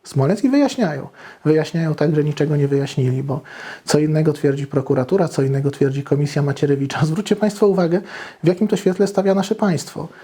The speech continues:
Dwa organy powołane do tego, żeby wyjaśniać katastrofę, mówią coś zupełnie innego po dwunastu latach.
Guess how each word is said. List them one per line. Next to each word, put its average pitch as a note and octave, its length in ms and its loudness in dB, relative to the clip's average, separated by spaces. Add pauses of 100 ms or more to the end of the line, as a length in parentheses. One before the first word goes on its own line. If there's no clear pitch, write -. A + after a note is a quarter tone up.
(140)
Dwa F3 280 2
organy F3 580 2 (520)
powołane D#3+ 480 2
do C3 100 0
tego, C3 300 0
żeby C#3 200 2
wyjaśniać D3 420 0
katastrofę, - 500 0
mówią F3 140 4
coś F3+ 200 2
zupełnie G#3+ 340 0
innego C4+ 320 0
po D#3+ 100 -2
dwunastu F3 540 0
latach. G#3 460 -2